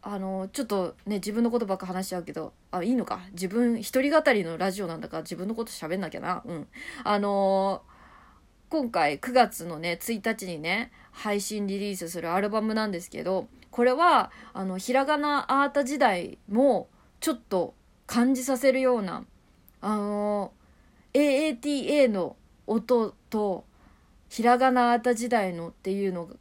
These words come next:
こう、いい塩梅で混ぜたアルバムになってて、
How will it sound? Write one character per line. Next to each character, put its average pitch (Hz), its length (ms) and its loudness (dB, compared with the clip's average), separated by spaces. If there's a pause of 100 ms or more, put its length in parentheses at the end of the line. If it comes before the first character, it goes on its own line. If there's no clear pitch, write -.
(120)
こ 214 380 -2
う、 - 60 -10
い 302 440 0
い - 40 -4 (100)
塩 233 220 4
梅 220 300 2
で 220 340 0 (240)
混 262 220 4
ぜ 269 160 6
た 156 380 -4 (920)
ア 226 140 2
ル 220 140 6
バ 214 160 4
ム 220 100 0
に 214 160 -2
な 214 120 0
っ 214 60 -8
て 180 140 -10
て、 175 400 -6